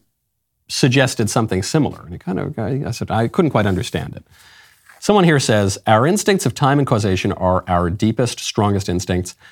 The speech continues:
that physicists and philosophers and humans are loath to give up." But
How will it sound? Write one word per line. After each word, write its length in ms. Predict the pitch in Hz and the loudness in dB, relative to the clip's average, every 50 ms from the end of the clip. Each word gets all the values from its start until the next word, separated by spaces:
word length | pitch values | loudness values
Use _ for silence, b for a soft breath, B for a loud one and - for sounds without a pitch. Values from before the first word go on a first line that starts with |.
| b b b | b b b
that 100 | - 98 | -6 -4
physicists 520 | - - 113 107 117 110 - 120 101 - - | 0 0 0 0 0 -2 -2 -4 -4 -4 -4
and 100 | 92 85 | -4 -2
philosophers 420 | - 101 117 - - - 87 90 98 | 0 0 0 0 0 -2 -4 -4 -2
and 80 | 87 | -2
humans 320 | 117 185 220 175 113 107 113 | 0 0 2 2 2 0 0
are 100 | 98 90 | 0 0
loath 280 | 90 92 95 101 - | 2 0 0 -2 -2
to 80 | - 92 | -2 -2
give 220 | 95 101 98 113 | 0 0 0 2
up." 280 | 151 170 - - - _ _ _ _ _ _ _ _ _ _ _ _ _ _ _ _ - - _ _ _ _ - | 2 0 0 -2 -6 _ _ _ _ _ _ _ _ _ _ _ _ _ _ _ _ -20 -20 _ _ _ _ -2
But 440 | 117 101 120 113 110 107 - - | 0 4 4 4 4 4 0 -6